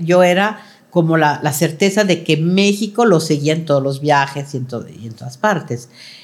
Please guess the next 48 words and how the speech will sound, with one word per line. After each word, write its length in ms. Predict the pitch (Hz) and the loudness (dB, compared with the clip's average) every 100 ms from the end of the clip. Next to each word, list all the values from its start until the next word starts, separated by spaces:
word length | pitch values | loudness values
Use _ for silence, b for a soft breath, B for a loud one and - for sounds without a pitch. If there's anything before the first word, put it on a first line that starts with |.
| B _ | B _
Y 140 | 175 | -2
para 240 | 160 156 | 2 2
los 180 | 160 170 | 2 0
mexicanos, 560 | 180 180 208 196 190 202 | 0 0 -2 -2 -2 -2
pues 120 | 147 131 | -4 -2
yo 100 | 127 | 0
era 160 | 120 117 | 0 0
la, 200 | 113 110 | -2 -4
la 120 | 117 | -8
mexicana 500 | 117 107 143 123 123 | -8 -10 -6 -6 -4
más 200 | 113 110 | -6 -6
cercana 380 | 123 - 120 156 | -8 -8 -4 -2
a 40 | |
él. 60 | 165 | -2
Entonces, 340 | 139 143 139 | -2 -4 -4
si 200 | 143 147 | -4 -2
él 100 | 151 | 0
me 80 | 165 | 0
acariciaba 600 | 165 165 160 160 165 160 | 0 0 -2 0 0 2
el 80 | 156 | 0
pelo, 440 | 160 165 160 160 151 | 2 2 4 2 2
o 160 | 147 | 0
me 180 | 139 127 | 0 -2
hacía 240 | 131 151 147 | -2 0 -2
así, 420 | 143 151 151 156 | 0 0 2 2
o 80 | 139 | 0
me 120 | 123 | -2
decía, 280 | 120 120 123 | -6 -6 -6
"México, 460 | 131 135 143 143 139 | -4 -6 -8 -6 -4
México, 380 | 151 151 147 135 | -4 -4 -2 0
Valentina", 500 | 139 139 147 151 151 B B B | 0 -2 -4 -4 -6 B B B
pues 120 | 156 160 | -4 -2
para 320 | 156 143 151 | 2 4 4
ellos, 320 | 156 165 165 | 4 2 2
eh, 140 | 165 151 | 0 0
para 160 | 139 131 | -2 -2
los 140 | 139 | -2
mexicanos 480 | 147 135 151 156 165 | -2 -4 -4 -2 0
era 160 | 151 151 | -2 -2
como 120 | 135 | -4
decir, 180 | 135 131 | -6 -4
"Guay, 240 | 135 170 | 2 2
me, 140 | 151 127 | 2 -4
me 160 | 123 | -6
lo 100 | 131 | -4
hizo 160 | 143 175 | -2 0
a 40 | 143 | 0
mí" 340 | 196 139 - | 2 0 -4